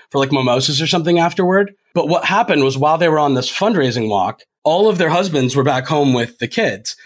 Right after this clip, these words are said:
And every one of them was getting text messages about, "Where does this child need to, like, be at what time for this practice or this game?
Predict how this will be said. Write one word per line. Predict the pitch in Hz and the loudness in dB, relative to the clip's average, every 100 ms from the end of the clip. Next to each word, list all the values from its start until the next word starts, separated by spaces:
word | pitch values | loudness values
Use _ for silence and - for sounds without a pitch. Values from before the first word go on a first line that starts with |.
| - - | -16 -4
And | 143 139 - | -2 -2 -2
every | 160 170 208 | -2 2 0
one | 175 147 | 2 2
of | 226 143 | 0 0
them | 117 101 117 - | -2 -2 -8 -6
was | 143 143 | -2 0
getting | 147 147 131 | 0 -2 0
text | 131 240 - | 0 -2 0
messages | 131 - 110 92 - - - - - | -2 -2 -6 -8 -12 -16 -20 -18 -8
about, | 139 139 123 117 - _ | -4 -2 -2 -6 -12 _
"Where | 139 165 | -2 0
does | 151 | -2
this | 123 151 | -2 -2
child | - 151 143 143 135 | 0 2 2 2 0
need | 135 135 135 | 0 0 0
to, | 143 | 0
like, | 131 123 | 0 -2
be | 110 135 135 | 0 0 0
at | 131 | -2
what | 127 131 | -2 -4
time | - 135 131 131 127 | -2 -2 0 0 -2
for | 131 123 | -2 -2
this | 123 127 | -2 -2
practice | - 127 131 - 123 - | -2 -2 -2 -2 -2 -2
or | 117 | -2
this | 127 - | -4 -4
game? | 135 127 127 123 | -4 -2 -2 -4